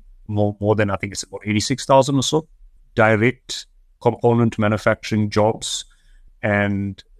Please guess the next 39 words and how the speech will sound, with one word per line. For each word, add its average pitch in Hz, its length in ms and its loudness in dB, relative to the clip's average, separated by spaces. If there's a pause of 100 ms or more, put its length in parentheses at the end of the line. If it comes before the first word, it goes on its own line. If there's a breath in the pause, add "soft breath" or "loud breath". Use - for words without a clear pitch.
(160)
I 127 80 -4
think 156 260 2
the, 131 160 2
the, 120 240 2
the 113 180 -2
benchmark 127 580 2
that 107 120 -2
can 113 160 0
easily 120 340 -2
be 104 120 -4
used 104 500 -2
is 104 140 -4
if 104 160 -2
you 120 60 2
look 117 260 -2
at 113 180 -2 (480)
vehicle 120 400 2
assemblers 131 640 0
or 110 160 -2
the 107 200 -4
O 113 180 0
E 117 200 -2
M 110 300 2
plants, 160 540 0 (600)
globally, 147 460 4
you're 123 100 2
looking 123 340 0
at 117 160 0
anywhere 120 500 2
between 110 720 -2 (200)
three 139 360 2
and 110 140 2
four 120 280 0
jobs 110 420 0
in 101 160 -2
the 104 60 -4
components 147 560 0
value 107 340 2
chain 113 420 0